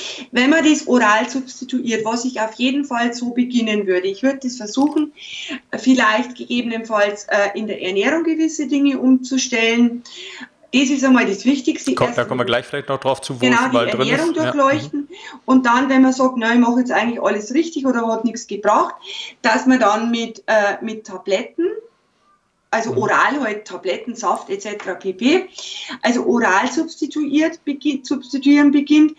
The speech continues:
Speaker 1: Da muss man jedoch wissen, dass nur ungefähr zwanzig Prozent von diesem, äh, von dem Eisen aus den Präparaten aufgenommen werden. Das ist so. Das ist jetzt nicht, dass diese Präparate einfach schlecht sind,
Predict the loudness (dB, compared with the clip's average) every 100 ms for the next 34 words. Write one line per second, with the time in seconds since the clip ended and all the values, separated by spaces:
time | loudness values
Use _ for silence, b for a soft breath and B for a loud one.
0 | B B B 2 4 4 2 4 4 4
1 | 2 2 2 2 2 2 -2 B B _
2 | 0 0 0 -2 2 2 0 0 2 2
3 | 0 -2 -4 -2 0 0 -4 -10 -4 -4
4 | -4 -4 2 2 0 0 4 6 4 6
5 | 4 2 B -14 -16 B -4 -2 -2 -4
6 | -2 0 0 0 0 0 0 0 -2 0
7 | -4 -8 -6 0 0 0 -2 0 2 0
8 | -2 -6 -4 -4 -2 -4 -4 -6 4 4
9 | 4 -4 -4 -4 -2 -2 0 0 0 -4
10 | -2 2 4 2 0 -8 B B B -6
11 | -4 -2 0 0 0 -2 -2 -2 0 -2
12 | 0 -4 -8 -4 -2 -2 -4 -6 -2